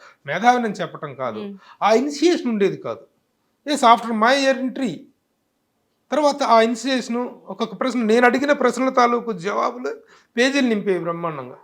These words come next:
Speaker 2: మ్మ్.
Speaker 1: సినిమా పేజీలు అప్పుడప్పుడే స్టార్ట్ అవుతున్నాయి డైలీ పేపర్స్లో.
Speaker 2: ఎస్.
Speaker 1: డైలీ పేపర్స్లో కానీ అప్పుడు పత్రికలు కూడా ఎంత గొప్ప పత్రికలు ఉండేవి.
Speaker 2: మ్మ్.
Speaker 1: శివరంజని, జ్యోతిచిత్ర, ఈనాడు, సితార, ఆ, సినిమా రంజని,
Speaker 2: మ్మ్.
Speaker 1: <clears throat> ఆంధ్ర, అలా కాకుండా అన్ని పత్రికలకి డైలీస్ ఉండేవి.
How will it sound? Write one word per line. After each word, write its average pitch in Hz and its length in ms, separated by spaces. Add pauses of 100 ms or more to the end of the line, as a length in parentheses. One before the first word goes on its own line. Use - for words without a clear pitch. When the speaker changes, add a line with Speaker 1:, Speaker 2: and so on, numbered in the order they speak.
(140)
Speaker 2:
మ్మ్. 233 360
Speaker 1:
సినిమా 247 340
పేజీలు 233 400
అప్పుడప్పుడే 233 440
స్టార్ట్ 214 280
అవుతున్నాయి 196 360
డైలీ 196 220
పేపర్స్లో. 156 520 (180)
Speaker 2:
ఎస్. 170 360 (360)
Speaker 1:
డైలీ 202 200
పేపర్స్లో 190 520
కానీ 196 180
అప్పుడు 151 440
పత్రికలు 277 380
కూడా 247 180
ఎంత 226 240
గొప్ప 220 380
పత్రికలు 190 280
ఉండేవి. 147 340
Speaker 2:
మ్మ్. 208 240 (160)
Speaker 1:
శివరంజని, 180 560
జ్యోతిచిత్ర, 165 840
ఈనాడు, 196 440
సితార, 170 600 (640)
ఆ, 151 120
సినిమా 220 440
రంజని, 175 640 (200)
Speaker 2:
మ్మ్. 214 340
Speaker 1:
<clears throat> 185 560
ఆంధ్ర, 208 180
అలా 202 300
కాకుండా 226 360
అన్ని 233 160
పత్రికలకి 247 640
డైలీస్ 214 360
ఉండేవి. 135 360